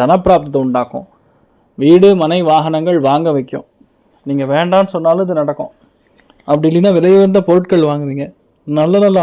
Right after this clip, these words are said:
ஆஃபர்லாம் தேடி வரும். எல்லாமே டாப் கிளாஸா இருக்கும். மிரட்டி பல காரியங்களை முடிப்பீங்க. அதுதான் பெரிய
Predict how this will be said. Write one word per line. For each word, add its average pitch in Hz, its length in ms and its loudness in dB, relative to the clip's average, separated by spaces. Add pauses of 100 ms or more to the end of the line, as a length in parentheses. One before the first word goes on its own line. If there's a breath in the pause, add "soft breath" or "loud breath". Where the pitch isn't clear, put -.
ஆஃபர்லாம் 180 480 -4
தேடி 151 240 0
வரும். 127 240 -4 (1400)
எல்லாமே 185 400 2 (200)
டாப் 165 220 -2
கிளாஸா 160 320 0
இருக்கும். 131 220 -8 (300)
மிரட்டி 208 400 2 (120)
பல 185 80 4 (100)
காரியங்களை 185 380 0
முடிப்பீங்க. 139 360 -6 (100)
அதுதான் 151 280 -2
பெரிய 147 160 -2